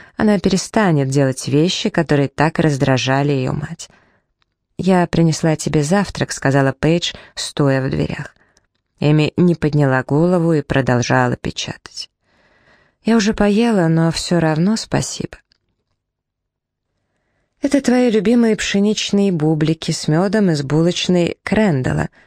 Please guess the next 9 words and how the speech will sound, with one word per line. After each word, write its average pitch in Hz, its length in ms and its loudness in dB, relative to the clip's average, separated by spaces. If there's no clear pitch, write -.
Они 226 200 2
ещё 214 260 0
тёплые». - 580 -4
Эми 208 340 2
помедлила 156 720 0
и 185 160 -4
посмотрела 139 720 -2
на 147 180 -2
мать. - 380 -16